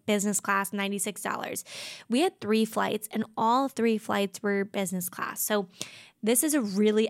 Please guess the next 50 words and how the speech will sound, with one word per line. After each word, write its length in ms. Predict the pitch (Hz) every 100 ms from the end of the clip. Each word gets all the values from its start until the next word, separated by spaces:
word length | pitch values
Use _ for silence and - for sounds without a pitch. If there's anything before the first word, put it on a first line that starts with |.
| 214
epic 280 | 202 220
and 140 | 220 214
crazy 320 | - 202 196
story, 400 | 190 202 196 226
but 140 | 220 220
I'm 200 | 208 202
gonna 160 | 247 269
save 300 | - 208 208
it 120 | -
for 160 | 208
my 160 | 202 185
YouTube 400 | 175 208 - 220
video. 340 | 214 214 208
So 120 | 202 208
if 100 | 196
you're 120 | 196
not 280 | 196 202 -
subscribed, 600 | 262 - 220 214 202 -
make 380 | 208 196 202 -
sure 140 | 240
you 120 | 240
go 320 | 208 208 202 202
in 100 | 202
the 80 | 220
show 220 | - 220
notes 280 | 202 202 190
and 140 | 196
subscribe 360 | - - 202 185
to 60 |
my 100 | 185
channel 480 | 175 - 262 262 254 - - - -
because 240 | 208 208 -
I 440 | 214 226 277 311 320
am 100 | 208
bringing 200 | 202 247
back 300 | 330 330 330
the 100 | 247
YouTube 380 | 214 226 247 214
channel, 400 | - 226 220 220
and 120 | 214
I 40 |
am 160 | 214 202
so 720 | 190 - - 226 240 254 254
freaking 340 | 247 220 214 202
pumped 280 | 190 202 202
and 80 |
excited 440 | 190 - 180 180 190
about 240 | 190 185
it. 140 | 185 -
So 300 | - 208 196